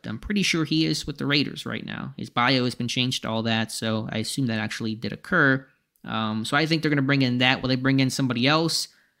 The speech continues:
You know, Wilks is interesting because, you know, he got fired so late in this process. You can't, there's really no D C opportunities out there for him. They've all been spoken for by the, by the new coaching staff. So, you know, he's kind of in that Flores territory where you, where you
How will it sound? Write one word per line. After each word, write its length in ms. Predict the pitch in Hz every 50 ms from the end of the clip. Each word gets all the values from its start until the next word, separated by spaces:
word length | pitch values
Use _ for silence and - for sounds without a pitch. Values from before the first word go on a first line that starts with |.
| _ -
You 80 | 175
know, 120 | 160 135 120
Wilks 320 | 123 160 214 233 226 -
is 120 | 170 143 185
interesting 480 | 240 226 156 151 147 - - 180 165
because, 400 | 139 135 - 143 135 135 135 -
you 60 | 139
know, 40 | 127
he 60 | 127
got 200 | 127 131 127 -
fired 280 | - 131 143 151 143 139
so 140 | - 147 131
late 180 | 120 135 -
in 80 | - 131
this 100 | 135 -
process. 640 | - - 139 143 160 175 - - 135 139 143 - -
You 80 | 139
can't, 240 | - - 147 123 - - _ _ _ _ _ _ _
there's 140 | 143 - -
really 160 | 156 151 143
no 120 | 135 143 131
D 200 | 127 - 156 151
C 220 | - - 160 147
opportunities 760 | 135 - 127 123 - - 202 208 202 170 139 131 123 113 110
out 240 | 113 117 117 - -
there 140 | 123 123 120
for 140 | - 127 117
him. 120 | 139 151
They've 120 | 127 117 113
all 140 | 117 127 120
been 320 | 127 117 117 120 107 - - _ _ _ _ _ _ _ _ _ _ _ _ -
spoken 400 | - - - 160 196 190 196 156
for 260 | 139 - 123 127 127
by 160 | 120 120 117
the, 140 | 120 117 117 - -
by 100 | - 120
the 80 | 117
new 120 | 120 131 135
coaching 360 | - 143 - - - 123 117
staff. 380 | - - 117 113 117 127 127 -
So, 460 | - - 123 120 123 123 123 117 - - _ _ _ _ _ -
you 100 | - 139
know, 60 | 123
he's 100 | 131 135
kind 180 | - 160 165
of 80 | 147 135
in 100 | 147 147
that 260 | 135 127 - - -
Flores 340 | - 160 151 139 135 127 -
territory 520 | - - 160 175 190 175 - - 151 139
where 100 | 135 127
you, 220 | 123 123 127 - -
where 100 | - 123
you 120 | 117 127